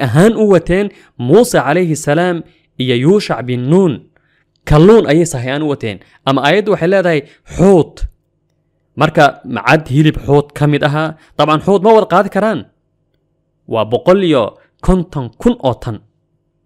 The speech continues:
Yacni, culayska halkii, halkii, halkii nibiri.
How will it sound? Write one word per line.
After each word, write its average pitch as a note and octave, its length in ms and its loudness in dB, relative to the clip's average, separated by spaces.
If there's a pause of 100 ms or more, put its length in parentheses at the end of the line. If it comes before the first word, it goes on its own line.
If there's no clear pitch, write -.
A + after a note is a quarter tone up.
Yacni, F#2+ 300 -14 (680)
culayska C#3 380 -2
halkii, C#3+ 420 -6
halkii, C#3 260 -8
halkii D#3+ 260 2
nibiri. G#2+ 280 -4